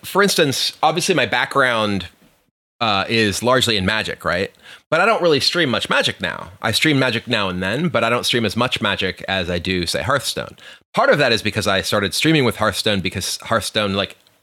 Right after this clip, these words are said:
when I, when I started streaming, had, like, a much better digital client, right? Like, Magic only released M T G Arena, which is, like, their good digital client, like, a few years ago.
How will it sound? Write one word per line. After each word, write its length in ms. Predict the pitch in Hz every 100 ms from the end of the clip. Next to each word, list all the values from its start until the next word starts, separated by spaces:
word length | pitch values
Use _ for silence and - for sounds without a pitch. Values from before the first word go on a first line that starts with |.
| - -
when 200 | 123 117
I, 140 | 101 - -
when 280 | 113 117 104
I 80 | 101
started 240 | 113 98
streaming, 380 | - 208 170 117
had, 160 | 113 104
like, 100 | 101
a 140 | 90 -
much 240 | 113 -
better 200 | 110 95 - _ -
digital 260 | 127 104 92
client, 380 | 123 107 87
right? 200 | 95 95
Like, 160 | 101 92
Magic 280 | 110 107 117
only 180 | 107 95
released 460 | 95 95 - - - - -
M 100 | 127
T 80 | 120
G 140 | 98 107
Arena, 500 | 110 131 113 101 -
which 220 | 107 107
is, 100 | 98
like, 300 | 101 87 - - - _ -
their 120 | 131
good 540 | 92 151 143 110 113
digital 300 | 127 120 101
client, 260 | - 185 131
like, 100 | 107
a 40 |
few 160 | 101 104
years 260 | 101 214 202
ago. 380 | 113 92 85